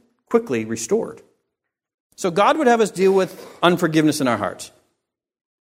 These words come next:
Not just because it's going to escalate into worse attitudes, as we saw last week, and more broken relationships, but because unforgiveness exposes a host of other unhelpful attitudes. Kind of the tip of the iceberg.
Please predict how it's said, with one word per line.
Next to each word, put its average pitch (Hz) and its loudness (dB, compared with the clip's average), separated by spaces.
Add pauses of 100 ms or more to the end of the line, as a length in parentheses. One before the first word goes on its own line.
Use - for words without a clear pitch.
(140)
Not 170 2
just 220 2
because 202 2
it's 175 -4
going 170 2
to 160 0
escalate 165 0
into 147 0
worse 151 2
attitudes, 127 2
as 123 -2
we 120 0
saw 135 2
last 143 2
week, 117 -2 (180)
and 135 -4
more 147 2
broken 143 2
relationships, 120 0 (340)
but 170 6
because 190 0
unforgiveness 185 2
exposes 190 -2 (160)
a 147 2
host 165 2
of 147 0 (160)
other 165 0
unhelpful 151 2
attitudes. 113 -4 (600)
Kind 208 2
of 226 2
the 247 0
tip 226 0
of 190 0
the 156 2
iceberg. 120 -4